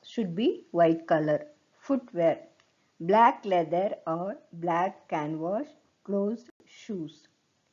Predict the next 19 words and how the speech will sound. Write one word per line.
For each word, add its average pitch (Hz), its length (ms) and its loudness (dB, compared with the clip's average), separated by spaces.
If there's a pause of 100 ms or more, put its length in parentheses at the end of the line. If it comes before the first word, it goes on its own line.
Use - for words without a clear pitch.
(260)
Hair 220 380 4
ribbon, 180 460 -4 (600)
blue 196 500 -2 (460)
plain 208 540 0
ribbon 175 480 -4 (280)
or 165 320 -4 (260)
blue 233 440 -6 (240)
plain 190 440 -4 (120)
hairband 160 600 -2 (400)
without 190 500 2
any 240 400 0
design, 175 560 -4 (160)
only 190 360 -2
for 233 360 0 (280)
short 165 400 2
hair. - 100 -18 (880)
Next 208 360 -6
is - 280 -2 (140)
badges. 156 800 2